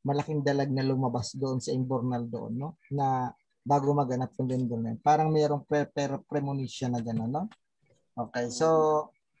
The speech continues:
next question, may tanong pa, sabi ni Renz Rivero, sabi ng mga protestante, binibenta raw natin ang indulhensya. Di siguro na alam kung ano ang indulhensya. Ang ginagamit nitong protestante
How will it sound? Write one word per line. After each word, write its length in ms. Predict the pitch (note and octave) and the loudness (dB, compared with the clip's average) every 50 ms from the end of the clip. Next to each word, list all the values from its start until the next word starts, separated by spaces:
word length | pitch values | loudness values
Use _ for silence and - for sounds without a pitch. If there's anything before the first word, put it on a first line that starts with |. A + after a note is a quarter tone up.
| _ - | _ -2
next 320 | D3+ E3 E3 - - - | 0 0 0 -2 -4 -2
question, 480 | F3 E3+ F3 - - - F#3 F#3+ A3+ C4 | -2 0 0 -2 0 2 2 4 4 2
may 160 | A#3+ F#3 E3 | 0 -2 -2
tanong 320 | - E3 D#3+ D#3+ D#3 D3+ - | 0 0 0 0 0 0 0
pa, 160 | F3+ F#3+ F#3 | 0 0 2
sabi 320 | - D#3 D3+ D3+ D#3 D#3 | 2 2 2 2 0 0
ni 320 | D#3 D#3 D#3 D3+ D3+ D3 C#3 | 0 0 0 0 0 0 0
Renz 720 | C3 D3+ E3+ F3+ F#3+ E3+ C#3+ - - - - - - - _ _ _ _ _ _ _ - | 2 2 2 2 2 0 -4 -6 -10 -12 -12 -14 -16 -18 _ _ _ _ _ _ _ -10
Rivero, 800 | C3 C3+ D3 D#3+ D#3 C#3 D#3+ F#3 F#3+ G3 E3+ D3 B2 A2+ A2+ - _ - | -4 0 2 2 2 4 4 4 4 4 4 2 0 -2 -6 -14 _ -12
sabi 400 | - - C#3+ C#3+ D3 D#3 D#3+ D#3 | -4 0 2 2 2 2 2 0
ng 160 | D#3+ D#3 D#3 | 0 0 0
mga 240 | D#3 D#3 D#3 D3+ D3+ | 0 2 2 0 0
protestante, 800 | - D3 - - D3 - - - - D#3 D#3+ D#3 D3+ - E3 D#3 D3+ C#3+ C3 | -2 -8 -6 -6 -8 -8 -8 -4 -4 -2 -2 -4 -4 0 0 0 0 0 -2
binibenta 640 | C#3+ D3 D3 D3 C#3 C3+ D3 D3 D3 - - C#3+ C#3 | -2 -2 -2 -4 -4 -4 -4 -4 -4 -2 -2 -2 0
raw 80 | C#3+ | -2
natin 480 | C#3+ C#3+ C#3+ C#3+ C#3+ C#3+ - C#3 C3+ C3+ | -2 0 0 -2 -2 -2 -4 -8 -8 -6
ang 160 | C#3 C#3 C#3 C#3 C#3+ | -6 -6 -6 -6 -8
indulhensya. 720 | C#3 C3 C3 C#3 C3 B2+ C#3+ C#3+ B2+ - - B2 A#2+ A2+ A2+ _ _ _ _ _ _ _ | -8 -6 -6 -6 -6 -4 -6 -6 -6 -6 -6 -6 -8 -8 -10 _ _ _ _ _ _ _
Di 160 | - D3+ D#3+ | -2 -2 -2
siguro 400 | D#3 - D#3 D3 D#3+ D#3 D#3 D#3 | 0 -2 -2 0 2 4 4 4
na 160 | D3+ D3+ D3+ | 4 2 2
alam 240 | C#3+ C#3+ D3 C#3+ C3+ | 2 2 0 -2 -2
kung 160 | A#2 C3+ C3 | -4 -6 -4
ano 160 | C3+ C3+ C3+ C3+ | -4 -2 -4 -4
ang 160 | C3+ C3+ C3 | -4 -4 -4
indulhensya. 640 | C3 C3 A#2+ A#2 A#2+ A#2+ A#2 - - B2 A#2 A2+ G#2+ _ _ _ _ _ _ | -4 -4 -4 -2 -2 -2 -2 -4 -4 -4 -4 -6 -6 _ _ _ _ _ _
Ang 320 | - E3 D#3+ F3 F3+ E3 | 2 4 4 6 4 4
ginagamit 560 | E3+ E3+ F3 F3 E3 E3+ E3 E3 E3 E3 - - | 4 2 2 2 4 4 4 4 4 2 0 -2
nitong 240 | D#3+ - E3 D#3 | -4 -2 -2 -2
protestante 640 | - D#3+ D#3 D#3 D#3+ C#3+ - - D3 D3+ D3 C#3+ - | -2 -2 -2 0 -2 -2 -2 0 0 0 0 0 0